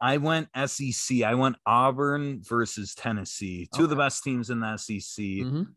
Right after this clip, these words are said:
Speaker 1: Um, two freshman phenoms, Kennedy Chandler for the Vols, Jabari Smith for Au-,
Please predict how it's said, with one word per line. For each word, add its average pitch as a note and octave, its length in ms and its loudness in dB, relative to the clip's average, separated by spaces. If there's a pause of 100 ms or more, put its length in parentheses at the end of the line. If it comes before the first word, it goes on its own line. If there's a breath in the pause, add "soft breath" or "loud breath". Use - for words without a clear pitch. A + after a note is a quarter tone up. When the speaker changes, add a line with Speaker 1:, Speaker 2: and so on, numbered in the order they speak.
(120)
Speaker 1:
Um, G2 340 -4
two D#3 180 2
freshman B2+ 560 2
phenoms, G2+ 800 -4
Kennedy A2+ 520 -2
Chandler G#2 560 -2
for G2 260 -2
the F2+ 140 -8
Vols, F#2+ 760 -4
Jabari G#2 400 -2
Smith G2 360 -8
for F#2 260 -4
Au-, F#2 220 -6